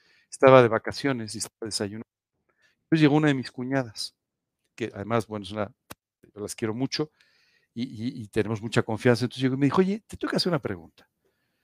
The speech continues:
A mí la verdad me gustan mucho los, tus mensajes y todo están muy bien,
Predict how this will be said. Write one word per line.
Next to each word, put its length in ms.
A 80
mí 120
la 100
verdad 200
me 100
gustan 260
mucho 220
los, 120
tus 180
mensajes 560
y 40
todo 100
están 220
muy 140
bien, 260